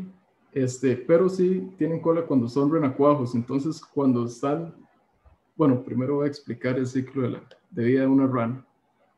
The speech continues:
Entonces, empezamos con dos ranas adultas. Estas ranas,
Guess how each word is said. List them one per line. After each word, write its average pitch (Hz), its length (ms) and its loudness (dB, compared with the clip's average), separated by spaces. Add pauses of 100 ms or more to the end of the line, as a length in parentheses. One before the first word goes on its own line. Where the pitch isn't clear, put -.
(180)
Entonces, 160 600 -6 (180)
empezamos 151 480 -2
con 127 220 0
dos 143 180 4
ranas 160 360 -2
adultas. 131 680 -2 (880)
Estas 147 340 -2
ranas, 180 520 -2